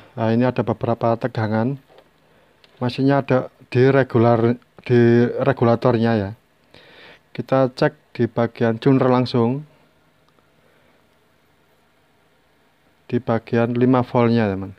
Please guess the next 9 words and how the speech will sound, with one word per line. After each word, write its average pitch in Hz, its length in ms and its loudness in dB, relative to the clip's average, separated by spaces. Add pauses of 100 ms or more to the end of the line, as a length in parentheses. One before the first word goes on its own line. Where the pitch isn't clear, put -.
(960)
Ini 117 160 -4
berhubung 113 480 0
menggunakan 113 520 -2 (520)
tuner 120 400 0
V 120 240 -2
S, 120 480 -2 (1300)
yaitu 123 400 0 (480)
hanya 127 320 2
terukur 151 560 0